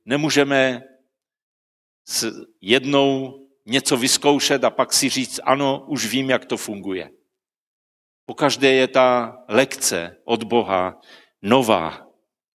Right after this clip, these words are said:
a jiná. Bůh nás nechce naučit, abychom jenom žili v jakési tradici, v jakémsi stejno-, ste-, stejném ko-, koloběhu.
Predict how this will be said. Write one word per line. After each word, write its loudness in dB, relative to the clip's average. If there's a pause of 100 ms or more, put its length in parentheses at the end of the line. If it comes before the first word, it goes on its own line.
a 2 (380)
jiná. -2 (1600)
Bůh 6
nás 2
nechce 0
naučit, -2 (680)
abychom 0 (140)
jenom 0
žili -2
v -10
jakési 2
tradici, 0
v -6
jakémsi 0 (760)
stejno-, 4
ste-, 2
stejném 0
ko-, -14
koloběhu. -2